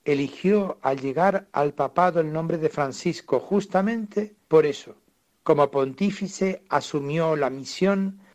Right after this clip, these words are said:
de Francisco de Asís, reconstruir la Iglesia en el sentido de una reforma espiritual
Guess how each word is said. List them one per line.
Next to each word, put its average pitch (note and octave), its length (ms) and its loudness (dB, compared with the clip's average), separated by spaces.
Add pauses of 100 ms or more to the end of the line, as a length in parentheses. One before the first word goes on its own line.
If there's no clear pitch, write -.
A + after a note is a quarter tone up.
de C#3 100 4
Francisco D3+ 560 -2
de D3 100 0
Asís, A#2 500 -10
reconstruir D3+ 1040 0
la C#3+ 120 0
Iglesia G#3 640 -2 (220)
en D#3 180 2
el D3+ 120 0
sentido G3+ 800 -2
de D#3+ 140 -2
una G#3+ 180 4
reforma F3+ 460 0
espiritual G#3 840 0